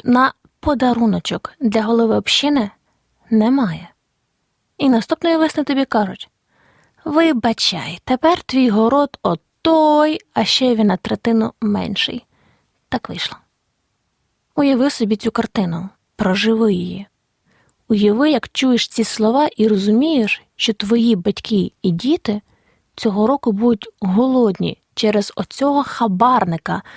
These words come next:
через всю цю кругову поруку, через шалену корупцію, через ці дурні закони, через те, що цар-батюшка взагалі щось нічого з цим не робить. Які твої емоції? Відчай, можливо. А за відчаєм що?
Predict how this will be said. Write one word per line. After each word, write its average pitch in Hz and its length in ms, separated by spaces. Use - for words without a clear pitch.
через 202 280
всю - 200
цю 247 120
кругову 240 440
поруку, 247 760
через 233 240
шалену 269 400
корупцію, 254 840
через - 300
ці - 200
дурні 254 360
закони, 240 720
через 247 240
те, 294 160
що 285 120
цар-батюшка 254 1000
взагалі 247 580
щось 294 200
нічого 262 320
з - 40
цим 233 160
не 214 80
робить. 180 380
Які 240 200
твої 339 220
емоції? - 380
Відчай, 214 340
можливо. 226 420
А 233 120
за 202 100
відчаєм 233 460
що? 226 220